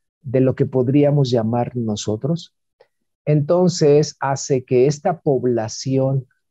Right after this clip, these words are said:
de virus, bacterias y hongos, pues no permita que otros virus, bacterias y hongos nos invadan tan fácilmente,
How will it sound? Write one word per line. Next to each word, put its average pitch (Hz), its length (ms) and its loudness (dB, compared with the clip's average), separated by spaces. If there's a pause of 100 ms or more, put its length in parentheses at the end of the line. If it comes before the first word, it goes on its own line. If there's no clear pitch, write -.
(120)
de 104 340 -6
virus, 120 320 0
bacterias 113 600 -2
y 131 60 2
hongos, 123 380 -2 (240)
pues 135 220 0
no 156 220 4
permita 170 600 2 (1080)
que 127 200 2
otros 151 680 0
virus, 131 320 0
bacterias 123 560 -2
y 131 80 2
hongos 120 280 -4
nos 120 220 -4
invadan 113 540 -2
tan 92 240 -8
fácilmente, 143 760 -4